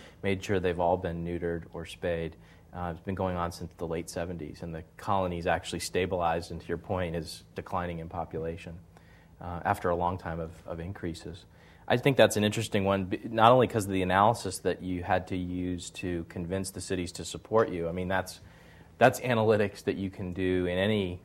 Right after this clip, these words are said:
business situation to make a case to a potential customer or a source of capital. But I also think the, the, the very, um,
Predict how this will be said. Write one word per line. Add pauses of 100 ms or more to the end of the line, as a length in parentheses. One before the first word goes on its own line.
business
situation
to
make
a
case
to
a
potential
customer
or
a (300)
source
of
capital. (240)
But
I
also
think
the,
the,
the
very,
um,